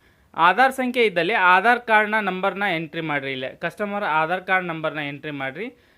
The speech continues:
ಆಧಾರ್ ಕಾರ್ಡ್ನಲ್ಲಿ ಇರುವಂತೆ ಅವರ ಒಂದು ಹೆಸರನ್ನ, ಆ, ಸ್ಪೆಲ್ಲಿಂಗ್ನ ಒಂದು ಸ್ಪೆಲ್ಲಿಂಗ್ ಮಿಸ್ಟೇಕ್ ಮಾಡಲಾರ್ದ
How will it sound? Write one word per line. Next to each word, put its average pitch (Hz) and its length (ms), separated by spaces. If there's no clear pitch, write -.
ಆಧಾರ್ 190 340
ಕಾರ್ಡ್ನಲ್ಲಿ 240 480
ಇರುವಂತೆ 190 520
ಅವರ 180 260
ಒಂದು 151 320
ಹೆಸರನ್ನ, 202 500
ಆ, 160 380
ಸ್ಪೆಲ್ಲಿಂಗ್ನ 202 480
ಒಂದು 170 360
ಸ್ಪೆಲ್ಲಿಂಗ್ 196 380
ಮಿಸ್ಟೇಕ್ 175 260
ಮಾಡಲಾರ್ದ 160 380